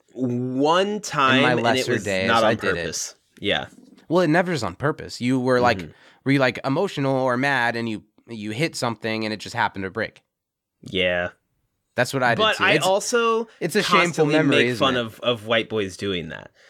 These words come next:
Speaker 2: I
Speaker 1: So
Speaker 2: know.
Speaker 1: it's,
Speaker 2: So
Speaker 1: it's,
Speaker 2: doesn't
Speaker 1: it's a
Speaker 2: that
Speaker 1: low
Speaker 2: make it
Speaker 1: point for
Speaker 2: kind
Speaker 1: me.
Speaker 2: of one of your, like, darkest moments?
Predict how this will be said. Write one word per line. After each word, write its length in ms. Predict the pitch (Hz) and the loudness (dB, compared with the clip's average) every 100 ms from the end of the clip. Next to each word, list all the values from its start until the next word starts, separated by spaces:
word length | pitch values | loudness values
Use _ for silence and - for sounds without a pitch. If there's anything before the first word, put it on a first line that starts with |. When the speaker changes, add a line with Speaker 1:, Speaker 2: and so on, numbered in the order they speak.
| - | -8
Speaker 2:
I 200 | - 170 | 0 2
Speaker 1:
So 40 | 165 | 4
Speaker 2:
know. 300 | 175 208 - | 4 4 4
Speaker 1:
it's, 240 | - 151 | 2 -4
Speaker 2:
So 80 | - | 0
Speaker 1:
it's, 120 | 151 170 | 0 2
Speaker 2:
doesn't 220 | 190 233 | 2 2
Speaker 1:
it's 60 | 226 | 2
a 40 | |
Speaker 2:
that 100 | 214 | 2
Speaker 1:
low 40 | 165 | 2
Speaker 2:
make 220 | 156 - | 2 2
it 80 | 180 | -2
Speaker 1:
point 100 | - | 0
for 40 | |
Speaker 2:
kind 180 | 143 147 | 0 2
Speaker 1:
me. 60 | 151 | 0
Speaker 2:
of 120 | 131 | 0
one 200 | 131 131 | 0 0
of 120 | 127 | 0
your, 200 | 131 127 | 0 0
like, 260 | 123 113 - | 0 -2 0
darkest 640 | 107 104 117 110 - 117 | -2 0 -2 -2 -4 -6
moments? 680 | 107 104 107 113 - - | -2 0 -2 -4 -6 -14